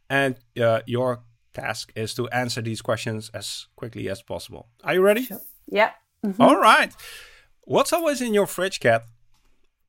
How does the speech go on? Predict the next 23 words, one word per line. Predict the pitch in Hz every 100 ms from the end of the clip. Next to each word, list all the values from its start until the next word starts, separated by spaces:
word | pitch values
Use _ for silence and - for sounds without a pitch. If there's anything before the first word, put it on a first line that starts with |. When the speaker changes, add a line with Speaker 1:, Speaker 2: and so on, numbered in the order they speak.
| _ _ _ _ _ _ -
Speaker 2:
Oat | 208 196
milk | 185 170 - 180
at | 160
the | 170
moment. | 165 165 190 - - - 185
<laughs> | - -
Speaker 1:
All | 143 127
right, | 123 202 - 147
good | 151 165
enough. | 160 165 240 - -
Uh, | 185 196 196 185 -
which | 131 269 127
book | 117 190 - -
or | 127
books | 110 139 -
are | 131
you | 131 127
reading, | 135 151 156 151 _ _ _ _ -
if | 135
any? | 135 147 160 _ _ _ - _ _ _ _ _ -
Speaker 2:
I | 254 269 277 -
am | 226 233 233 262 - -
reading, | 208 220 262 262 247 196 170 180 208